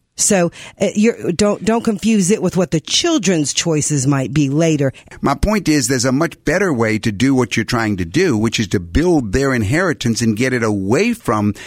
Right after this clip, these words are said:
Speaker 2: the tax liability. You have the ability probably to double or two and a half times the entire amount over your lifetime for them.
Speaker 1: Having it come out of one pocket into the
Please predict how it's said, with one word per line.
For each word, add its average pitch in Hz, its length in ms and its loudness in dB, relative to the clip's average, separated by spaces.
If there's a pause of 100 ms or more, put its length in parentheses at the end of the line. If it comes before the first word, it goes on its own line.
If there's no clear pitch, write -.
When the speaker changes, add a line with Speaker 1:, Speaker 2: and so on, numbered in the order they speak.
(120)
Speaker 2:
the 110 100 0
tax 110 420 -4
liability. 87 680 -2 (320)
You 147 140 4
have 151 100 0
the 135 140 0
ability 135 420 0
probably 117 380 0
to 107 120 -4
double 131 400 0
or 117 140 2
two 131 240 0
and 123 80 0
a 110 60 -2
half 131 280 -2
times 113 320 0
the 120 140 0
entire 107 400 -2
amount 131 340 -2
over 107 180 0
your 95 220 2
lifetime 107 580 0 (340)
for - 180 0
them. 123 520 -4 (1300)
Speaker 1:
Having 190 360 4
it 180 100 -2
come 180 160 2
out 165 160 2
of 147 100 0
one 180 220 2
pocket 160 560 -2
into 147 240 0
the 170 160 0